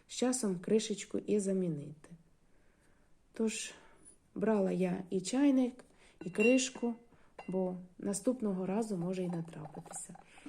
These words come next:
І чайник буде чотириста гривень коштувати. Тож, кому що сподобається, будь ласка, пишіть, рада буду вам допомогти.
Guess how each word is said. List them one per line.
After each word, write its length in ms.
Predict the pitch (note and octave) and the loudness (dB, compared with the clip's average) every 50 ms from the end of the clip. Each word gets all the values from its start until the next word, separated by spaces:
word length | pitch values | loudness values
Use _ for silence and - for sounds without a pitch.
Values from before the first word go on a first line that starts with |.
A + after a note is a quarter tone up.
| - - | -6 2
І 120 | - D4+ D#4+ | 4 4 4
чайник 420 | D#4+ - A3+ A3+ B3+ C4 B3+ A3+ | 4 2 0 2 2 2 2 0
буде 320 | F3+ E3 F#3+ G3+ F#3+ A3 - | 0 0 0 2 2 2 2
чотириста 720 | - - - - F3+ - G3 G3 G#3 G3+ - - F3+ E3 E3 | 0 -2 -8 -8 -4 -2 0 0 0 -2 -2 -4 -8 -8 -8
гривень 340 | E3 E3+ D#3+ D3+ D#3+ D#3+ - | -8 -8 -8 -8 -10 -12 -12
коштувати. 720 | - - D#3+ E3 - - - F3+ E3 E3+ E3 - - F#3 F3 - - - - - - - - - - - - - - - _ _ _ _ _ - | -12 -12 -12 -12 -12 -14 -12 -10 -10 -10 -10 -12 -14 -18 -18 -18 -20 -20 -20 -20 -20 -20 -20 -20 -20 -20 -20 -20 -20 -20 _ _ _ _ _ -6
Тож, 180 | - A#3+ A3 | -4 -4 -4
кому 340 | - - C#4+ C4+ C4 B3+ A#3+ | -2 0 2 4 4 4 2
що 200 | A#3+ - A#3 A3 | 2 0 0 -2
сподобається, 840 | G#3+ - - A3 G3+ F#3 G3 F#3+ F3 F#3 F#3 F3+ F3 F3 - F#3+ | -2 0 2 2 4 4 4 2 2 0 0 -2 -2 -4 -4 -4
будь 180 | E3+ F3+ F#3+ F3+ | -2 -2 -2 0
ласка, 400 | F#3 F#3 F#3 F3 - - F3+ E3+ - | -2 -2 -2 -4 -6 -6 -8 -6 -4
пишіть, 580 | - F3+ E3+ - - - G#3 C4 C#4+ C#4+ - - | -2 -4 -4 -2 0 2 4 4 4 2 -2 -6
рада 320 | F#3+ F3+ F3+ E3+ D#3+ E3+ | -4 -2 -2 -2 -2 -2
буду 320 | E3 E3 F3+ F3 - F3 E3 | -2 -4 -4 -4 -4 -2 -2
вам 200 | F3 F3 E3+ E3 | -2 -2 -2 -2
допомогти. 800 | E3+ E3+ - - E3+ E3 E3 E3 E3 - - - G#3 C4 D#4+ | -2 -4 -4 -2 -2 0 0 -2 -2 -4 -2 2 4 4 4